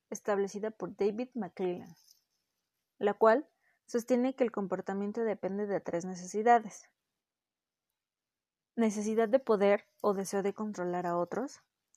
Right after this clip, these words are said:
la necesidad de realización o búsqueda del éxito y la necesidad de afiliación o deseo de aceptación. Aunque existen además teorías de proceso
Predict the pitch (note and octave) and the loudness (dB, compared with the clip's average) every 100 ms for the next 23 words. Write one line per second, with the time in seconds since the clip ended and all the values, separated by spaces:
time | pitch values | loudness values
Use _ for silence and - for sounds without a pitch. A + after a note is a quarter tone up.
0 | _ - A3+ G#3+ G#3+ G#3+ G#3+ A3 A#3 B3 | _ 0 2 2 -2 -2 0 0 0 0
1 | A3+ F#3 F3 F3 - G3 - F#3+ F#3+ G3 | 0 -2 -6 -12 -8 -8 -8 -8 -8 -6
2 | - G3+ G#3 D#3 F3 F3+ - G#3+ G3+ F3 | -6 -4 -4 -4 -4 -6 -6 -8 -8 -12
3 | _ _ _ B3 A#3 G#3+ G3+ F#3+ G3+ F#3+ | _ _ _ 2 4 4 0 -4 -4 -4
4 | G3 A#3 A#3 G3 F#3 F3+ - F3+ F#3 A3 | -2 -4 -6 -6 -6 -8 -10 -10 -10 -10
5 | A#3 G#3 F#3 F3 E3 E3 E3+ - G#3 B3+ | -8 -8 -8 -10 -10 -12 -12 -6 -4 -4
6 | B3+ _ _ _ _ _ _ _ _ _ | -6 _ _ _ _ _ _ _ _ _
7 | _ _ _ _ _ _ _ _ _ _ | _ _ _ _ _ _ _ _ _ _
8 | - - B3 B3+ C4+ - D4+ - F4+ A#3+ | -4 2 4 4 -2 -2 0 0 0 0
9 | F#3+ F#3 F3+ - - - G3+ G#3+ G#3+ C4 | -2 -2 -6 -8 -8 -2 2 2 4 2
10 | C4 F#3+ G3 F3+ - | 0 -6 -6 -6 -10